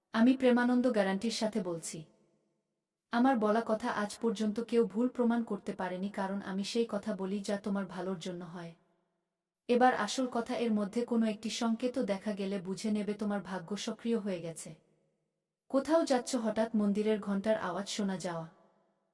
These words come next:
হঠাৎ কোনো ভালো মানুষের সাথে দেখা হওয়া,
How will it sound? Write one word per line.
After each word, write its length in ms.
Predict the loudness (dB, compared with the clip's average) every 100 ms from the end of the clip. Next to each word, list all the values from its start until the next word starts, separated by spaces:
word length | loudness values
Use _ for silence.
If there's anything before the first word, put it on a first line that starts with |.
| _ _ _ _ -2
হঠাৎ 260 | 0 0 0
কোনো 220 | 2 2
ভালো 260 | 2 0 2
মানুষের 440 | 2 2 0 -2 -2
সাথে 180 | -2 -4
দেখা 280 | -4 -4 -8 -8
হওয়া, 200 | -8